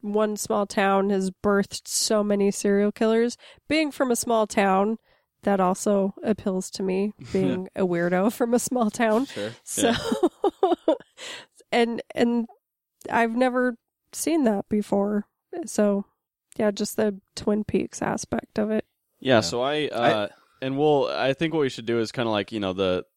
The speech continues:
Speaker 3: this part that we're doing right now, just sort of like a non-spoiler discussion about it, and then we can kinda, uh, get into some of the spoilers. Um,
Speaker 2: I
Speaker 3: I'm
Speaker 2: think that's the fun thing about it, though. I,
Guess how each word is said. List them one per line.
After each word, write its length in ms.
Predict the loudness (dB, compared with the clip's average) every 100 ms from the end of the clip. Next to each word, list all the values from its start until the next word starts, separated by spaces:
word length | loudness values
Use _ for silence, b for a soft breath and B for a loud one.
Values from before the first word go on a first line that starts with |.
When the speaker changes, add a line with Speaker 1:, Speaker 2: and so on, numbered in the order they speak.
| _
Speaker 3:
this 260 | -4 -4 -2
part 240 | 2 2
that 60 | 2
we're 100 | -2
doing 220 | -2 -2
right 180 | -2 -2
now, 220 | -2 -2
just 160 | -4 -2
sort 160 | 0
of 60 | 0
like 140 | 0
a 40 | 0
non-spoiler 720 | 0 0 -2 0 2 4 2
discussion 500 | -2 2 2 2 -4
about 240 | 0 0
it, 40 | 0
and 120 | -2
then 100 | -4
we 80 | -6
can 140 | -8
kinda, 360 | -6 -4 -4 -8 _ -8
uh, 200 | -8 -4
get 200 | -2 -2
into 180 | -6
some 180 | -6 -6
of 60 | -6
the 60 |
spoilers. 580 | -8 -2 0 2 0 -6 _ _ _ _ -8
Um, 600 | 0 2 0 -2 -8 -14 _ _ _ _ _ _ _ _ -2
Speaker 2:
I 100 | 0
Speaker 3:
I'm 40 |
Speaker 2:
think 120 | 2 0
that's 180 | -2
the 60 | -4
fun 160 | -4 -2
thing 120 | -2
about 200 | 2 2
it, 80 | 2
though. 240 | -2 -4
I, 100 | -6